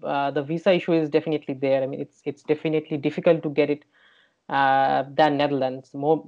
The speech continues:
more difficult than the Netherlands. So that was one point. And I think, uh, Netherlands definitely has a, a more work-life balance, uh, than the U S.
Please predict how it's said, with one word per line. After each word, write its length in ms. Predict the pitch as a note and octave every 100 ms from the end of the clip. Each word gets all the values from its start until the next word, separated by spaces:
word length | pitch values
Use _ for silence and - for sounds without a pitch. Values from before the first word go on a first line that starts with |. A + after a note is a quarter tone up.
| -
more 240 | D#3 F3 E3
difficult 400 | E3 F3+ D3+ C#3
than 180 | C#3
the 80 | C3+
Netherlands. 560 | C3 C#3 C3 B2 C#3 _ _ _ _ _ _ _ _ _
So 160 | -
that 240 | D3 D3+ E3
was 160 | D3+
one 320 | C3+ D3 F3
point. 500 | E3+ F3+ F#3+ G#3+ G#3 - _ _ - -
And 480 | C3+ C3 C#3 C3+ D3+
I 140 | C#3+
think, 240 | D3+ D3+ -
uh, 200 | D3 C#3
Netherlands 500 | D3 D3 F3 F3+ -
definitely 600 | E3 E3 F3 E3+ - E3+
has 240 | D#3 D3
a, 200 | D#3 D3+ D3
a 100 | C#3+
more 320 | C#3+ D3 E3
work-life 640 | D3 C#3+ E3+ F#3 F3 E3+
balance, 540 | D3+ C#3 D3+ F#3+ - _ _ _ _ _ _ _ -
uh, 300 | C#3+ C#3 C3+
than 360 | C#3 C#3+ D#3 D3+
the 120 | C#3+
U 280 | C#3 C#3+ C3+
S. 160 | B2